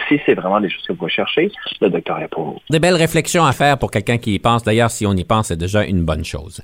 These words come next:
Speaker 2: Merci bien pour avoir partagé ces moments marquants ici. J'aimerais vous inviter à ce moment ici de nous présenter une deuxième pièce musicale. Quel est ce cadeau que vous avez pour nous ?
Speaker 1: La deuxième pièce musicale,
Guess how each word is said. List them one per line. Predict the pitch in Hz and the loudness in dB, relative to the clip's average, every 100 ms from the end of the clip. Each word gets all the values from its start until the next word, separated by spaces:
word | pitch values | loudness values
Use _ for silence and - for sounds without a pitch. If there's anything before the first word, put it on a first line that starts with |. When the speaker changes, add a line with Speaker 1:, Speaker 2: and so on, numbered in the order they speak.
| - | -4
Speaker 2:
Merci | 127 151 - | 0 2 2
bien | 175 208 | 2 4
pour | 160 135 | 4 4
avoir | 117 117 | 4 4
partagé | 120 120 120 123 | 2 0 2 2
ces | 143 110 | 2 2
moments | 101 101 | 4 4
marquants | 104 101 - 110 | 4 2 2 0
ici. | 104 - 165 | 2 2 4
J'aimerais | 123 104 98 | 4 2 2
vous | 101 104 104 | 0 2 4
inviter | 113 113 143 | 4 2 2
à | 160 | 2
ce | - | 2
moment | 110 95 90 | 4 4 2
ici | 82 - 117 | 0 0 0
de | 104 87 | 2 2
nous | 87 | 2
présenter | 85 98 87 90 87 139 135 - - | 0 0 0 0 2 2 2 -4 -6
une | - 85 92 | -2 2 4
deuxième | 139 117 92 | 4 4 2
pièce | 80 80 - | 2 -2 0
musicale. | 80 80 - 104 101 | -2 -2 0 2 2
Quel | - 139 | 0 0
est | 139 | 2
ce | 107 | 2
cadeau | 110 147 | 2 2
que | 147 117 | 2 2
vous | 110 | 4
avez | 120 165 160 | 4 4 4
pour | 143 104 | 2 4
nous ? | 87 - - | 2 -2 -4
Speaker 1:
La | 277 123 | 0 0
deuxième | 107 123 175 127 131 127 | 2 2 4 4 2 2
pièce | 117 - | 0 0
musicale, | 117 101 90 98 92 123 151 95 | -4 -6 -4 -2 0 0 0 0